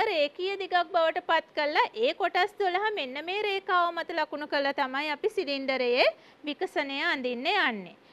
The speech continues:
එහෙනම් අපි බලමු ඊළඟට මේ වෘත්තාකාර කොටසක් අපි කොහොමද රේඛීය දිගක් බවට පත් කරන්න කියලා. එහෙනම් ඔයාලා අර වෘත්තය බෙදලා තියෙනවනේ කොටස් දොළහකට.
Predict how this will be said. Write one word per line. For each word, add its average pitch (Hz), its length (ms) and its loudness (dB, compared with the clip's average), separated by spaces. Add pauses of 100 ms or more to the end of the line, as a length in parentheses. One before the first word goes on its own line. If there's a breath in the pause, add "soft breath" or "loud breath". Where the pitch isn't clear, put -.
(120)
එහෙනම් 285 420 -2
අපි 392 220 2
බලමු 339 440 0
ඊළඟට 254 600 -2 (840 soft breath)
මේ 302 220 -4
වෘත්තාකාර 359 840 2
කොටසක් 320 600 0
අපි 320 240 -2
කොහොමද 349 520 -4 (880)
රේඛීය 349 560 2
දිගක් 359 180 -2 (100)
බවට 302 380 -2
පත් - 260 2
කරන්න 214 420 -2
කියලා. - 360 -12 (280)
එහෙනම් 285 400 -6
ඔයාලා 285 420 4
අර 359 100 2
වෘත්තය 320 520 -2
බෙදලා 294 420 0
තියෙනවනේ 349 540 -2
කොටස් 320 420 0
දොළහකට. 381 600 0